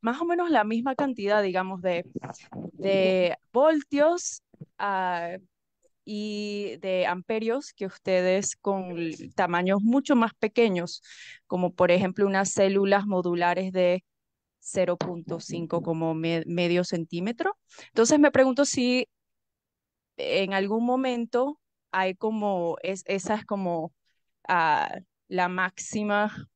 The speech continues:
potencia, digamos, que aunque uno amplifique el tamaño de las celdas, de los, de los módulos, digamos, solamente vamos a amplificar la corriente y no amplificamos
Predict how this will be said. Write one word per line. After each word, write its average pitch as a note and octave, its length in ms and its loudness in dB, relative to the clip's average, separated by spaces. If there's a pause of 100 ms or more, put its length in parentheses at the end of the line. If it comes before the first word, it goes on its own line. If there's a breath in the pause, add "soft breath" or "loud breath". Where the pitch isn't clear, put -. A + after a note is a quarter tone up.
potencia, G3+ 760 2
digamos, F#3+ 580 0
que F3+ 280 -2 (300 loud breath)
aunque G3 300 2
uno G#3 440 2
amplifique G3 1200 -2 (840)
el G3 180 -4
tamaño F#3+ 400 -2
de G3 80 4
las G#3 240 -2
celdas, G#3+ 720 -4
de E3 260 -6
los, E3 200 -2
de D#3+ 180 -2
los D#3+ 200 -2
módulos, G3 680 2
digamos, F#3 560 0 (480 soft breath)
solamente A3 720 2
vamos G#3 240 2
a G#3+ 40 -4
amplificar F#3+ 500 -4
la F3 80 -2
corriente F3 580 0
y D#3+ 80 -4
no E3 80 -4
amplificamos E3 1080 -6